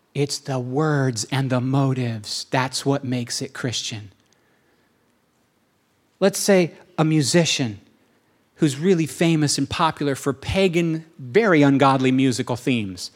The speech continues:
becomes a Christian. Does their music suddenly have to start stinking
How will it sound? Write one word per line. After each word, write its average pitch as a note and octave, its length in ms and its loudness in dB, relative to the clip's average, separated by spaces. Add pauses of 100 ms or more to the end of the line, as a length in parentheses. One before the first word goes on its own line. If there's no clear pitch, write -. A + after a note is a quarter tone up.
(180)
becomes D#3 420 0
a B2+ 60 -2
Christian. A#2 520 -4 (840)
Does F#3 160 2
their G#3+ 100 6
music G#3+ 300 2
suddenly F#3 380 2
have F3+ 240 0
to C#3 100 -4
start - 400 0
stinking G3 960 0